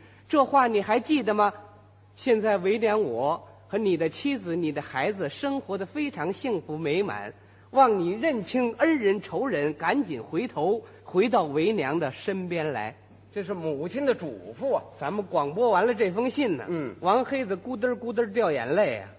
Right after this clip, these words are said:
Speaker 2: 他难过呀。你瞧瞧。
Speaker 1: 正在这时候，
Speaker 2: 嗯。
Speaker 1: 狗食排长查哨来了。
Speaker 2: 哟。
Speaker 1: 呵，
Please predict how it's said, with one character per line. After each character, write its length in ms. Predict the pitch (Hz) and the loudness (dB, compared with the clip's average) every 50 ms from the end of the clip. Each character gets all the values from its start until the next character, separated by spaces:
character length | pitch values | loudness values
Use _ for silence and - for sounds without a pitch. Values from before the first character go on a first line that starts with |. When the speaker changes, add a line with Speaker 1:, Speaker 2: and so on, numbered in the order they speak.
| - - | -18 -10
Speaker 2:
他 100 | - 262 | -6 -4
难 340 | 269 247 190 180 254 311 330 | -2 0 0 2 2 0 0
过 420 | 302 349 415 440 339 240 165 117 | 0 2 4 4 6 6 4 2
呀。 160 | 90 82 80 - - - - - - - - - - - - - - - - - - - - - - - - - - - - - - - - - 453 466 - - - - - - - | 0 -6 -8 -12 -16 -20 -20 -20 -20 -20 -20 -20 -20 -20 -20 -20 -20 -20 -20 -20 -20 -20 -20 -20 -20 -20 -20 -20 -20 -20 -20 -20 -20 -20 -20 -20 -20 -20 -20 -18 -18 -18 -16 -16 -14
你 60 | 117 117 | -14 -14
瞧 220 | - 120 123 156 | -10 -6 -6 -6
瞧。 80 | 151 151 - 120 104 90 90 82 - - - - - - 453 - - 440 440 427 - - - - - - - - - | -6 -8 -12 -12 -14 -14 -16 -16 -16 -16 -16 -16 -16 -16 -14 -14 -14 -14 -14 -14 -16 -18 -18 -20 -20 -20 -16 -6 0
Speaker 1:
正 200 | 269 285 294 285 | 0 2 2 4
在 160 | 285 285 285 | 4 4 4
这 220 | 254 320 294 269 | 6 6 4 4
时 160 | 262 - 262 254 | 4 2 -2 -2
候， 240 | 240 269 262 226 - - | 0 0 0 0 -2 -4
Speaker 2:
嗯。 180 | 180 175 160 | -4 -4 -2
Speaker 1:
狗 180 | 151 214 226 233 | 0 2 2 2
食 160 | 214 277 330 | 2 0 -2
排 220 | 262 269 311 330 | 0 4 2 2
长 220 | 269 208 190 208 220 | 2 2 -2 -2 -2
查 200 | 226 226 247 294 | -2 0 0 0
哨 280 | 262 339 339 247 196 | 4 4 2 4 2
来 120 | 170 156 160 | 0 0 -2
了。 160 | 151 156 - - - | -2 -2 -6 -4 0
Speaker 2:
哟。 180 | 233 285 247 - - - - - - - - - - - - - - - - - - - - - - - - - - - - - - - - - - - 247 240 214 | 0 0 0 0 -4 -16 -18 -18 -20 -18 -18 -18 -18 -18 -20 -20 -20 -20 -20 -20 -20 -20 -20 -20 -20 -20 -20 -20 -20 -20 -20 -20 -20 -20 -20 -20 -20 -20 -12 -2 2
Speaker 1:
呵， 260 | 247 277 277 277 | 6 6 6 6